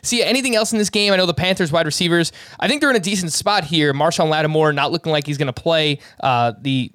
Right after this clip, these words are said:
Sa-, Saints secondary is banged up, but kinda like the Steelers, it's just hard to figure out on a weekly basis,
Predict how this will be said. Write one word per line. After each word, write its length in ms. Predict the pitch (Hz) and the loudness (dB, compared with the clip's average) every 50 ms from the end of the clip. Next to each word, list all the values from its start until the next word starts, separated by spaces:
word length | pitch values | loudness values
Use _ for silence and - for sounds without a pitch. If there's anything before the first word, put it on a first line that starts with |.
| _ - | _ -10
Sa-, 320 | - - - - 175 175 - | -10 -8 -6 -4 -4 -4 -4
Saints 320 | - - - 170 160 147 - | -4 -2 -2 -2 0 0 -2
secondary 380 | 160 147 - 143 143 139 139 | -2 -2 0 0 2 2 2
is 100 | 135 120 | 0 0
banged 260 | - 147 135 135 127 | -2 -2 -2 0 0
up, 300 | 156 151 135 - _ - | 0 0 0 -2 _ -4
but 260 | - 147 135 - - - - - - - - | -2 0 0 0 -2 -6 -20 -20 -20 -18 -8
kinda 240 | - 220 240 285 294 | -4 -2 2 2 2
like 320 | 247 226 240 220 180 170 | 2 2 0 0 -2 -4
the 360 | 147 175 170 160 151 139 131 117 _ _ - 104 - _ _ | -4 -2 0 0 0 -2 -4 -6 _ _ -20 -20 -20 _ _
Steelers, 560 | - - - 180 196 233 254 269 302 - - - _ _ _ _ _ | -6 -4 0 2 2 2 2 2 0 -2 -6 -10 _ _ _ _ _
it's 120 | - 160 | -4 -4
just 100 | 233 233 | -2 0
hard 160 | 180 202 202 202 | 0 0 0 0
to 80 | 202 | 0
figure 240 | - - 180 143 131 | -2 -2 -2 0 2
out 180 | 143 139 123 127 | 2 2 2 0
on 80 | 127 | 0
a 40 | 131 | 0
weekly 320 | 131 147 156 - 151 131 | 0 -2 0 0 0 0
basis, 500 | 127 135 127 131 123 - 113 110 110 - | 0 0 0 -2 -2 -2 -4 -6 -6 -8